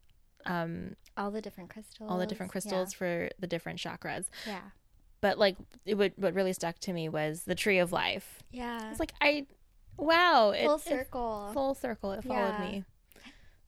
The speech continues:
Speaker 2: And also, like, I think the thing that, like, makes you s-, sad about the whole, like, losing that ring is, like, the fact that it came from a local artist. Like,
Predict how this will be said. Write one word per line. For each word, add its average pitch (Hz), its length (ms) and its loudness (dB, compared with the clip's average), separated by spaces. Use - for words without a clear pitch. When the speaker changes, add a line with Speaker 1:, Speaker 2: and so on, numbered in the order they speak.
Speaker 2:
And 247 120 2
also, 226 640 0
like, 202 320 -6
I 247 60 -2
think 294 220 -4
the 311 80 -8
thing 220 240 -10
that, 214 180 -4
like, 208 200 -8
makes 202 240 -10
you 220 60 -10
s-, - 360 -16
sad 190 220 -4
about 190 200 -6
the 202 80 -10
whole, 185 240 -6
like, 175 180 -8
losing 190 360 -8
that 190 200 -6
ring 180 220 -8
is, 196 120 -10
like, 165 180 -8
the 208 120 -6
fact 247 200 -4
that 269 80 -2
it 233 60 -4
came 247 180 -8
from 240 180 -8
a 226 60 -6
local 208 300 -6
artist. 208 560 -6
Like, 240 280 6